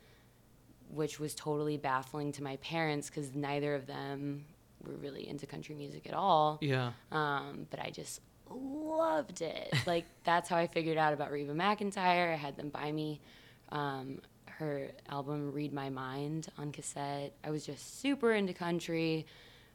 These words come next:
Speaker 1: like, country radio hits of the early nineties.
Speaker 2: Yeah.
Speaker 1: We moved to Bloomfield, which was, like, definitely a more affluent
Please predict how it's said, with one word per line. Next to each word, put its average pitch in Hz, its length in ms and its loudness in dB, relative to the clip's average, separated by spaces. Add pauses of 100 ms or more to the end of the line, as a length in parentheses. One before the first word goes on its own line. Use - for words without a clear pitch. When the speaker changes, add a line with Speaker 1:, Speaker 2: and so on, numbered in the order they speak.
(160)
Speaker 1:
like, 160 140 -2
country 170 340 2
radio 156 340 4
hits 151 380 0
of - 100 -8
the 147 80 -6
early 147 280 2
nineties. 139 600 -2
Speaker 2:
Yeah. 127 380 0 (180)
Speaker 1:
We 185 140 8
moved 180 280 8
to 196 100 4
Bloomfield, 160 640 2
which 147 200 -2
was, 139 200 -4
like, 143 320 0 (680)
definitely 214 760 2
a - 140 -2
more 151 400 2
affluent 151 840 -2